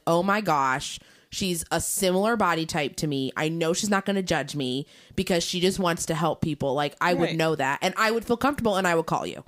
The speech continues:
Speaker 2: Perfect.
Speaker 1: I mean, I am gonna call you anyway.
Speaker 2: Yeah.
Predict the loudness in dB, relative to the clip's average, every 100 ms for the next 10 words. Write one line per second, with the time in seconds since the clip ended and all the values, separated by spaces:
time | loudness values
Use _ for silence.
0 | _ _ -20 -14 -10 -10 0 0 2 0
1 | -2 -4 0 0 0 -6 -8 -2 -4 -4
2 | -8 -8 -12 -14 -16 -16 -10 -6 -4